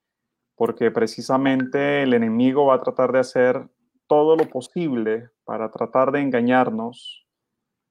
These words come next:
¿Y por qué debemos prestarle mucha atención a esto? Bueno, quisiera compartir algunas citas de la palabra de Dios que nos son de amonestación a nosotros para que estemos preparados.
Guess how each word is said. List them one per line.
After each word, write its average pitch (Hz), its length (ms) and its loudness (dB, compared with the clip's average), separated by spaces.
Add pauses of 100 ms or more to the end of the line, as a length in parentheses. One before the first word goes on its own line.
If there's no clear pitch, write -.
¿Y - 80 -6
por 143 200 0
qué 180 100 2
debemos 190 320 2
prestarle 151 400 0
mucha 170 340 -2
atención 135 440 -2
a 131 140 0
esto? - 500 -12 (680)
Bueno, 127 320 0
quisiera 147 600 2
compartir 120 640 -4
algunas 147 400 -4
citas 127 520 -4
de 120 80 -4
la 113 100 -4
palabra 117 380 0
de 120 120 4
Dios 117 400 2
que 139 180 -2
nos 120 260 -4
son 120 200 -2
de 135 80 0
amonestación 131 720 -4
a 147 60 0
nosotros 131 560 -2
para 110 200 -6
que - 60 -20
estemos - 320 -4
preparados. 131 760 2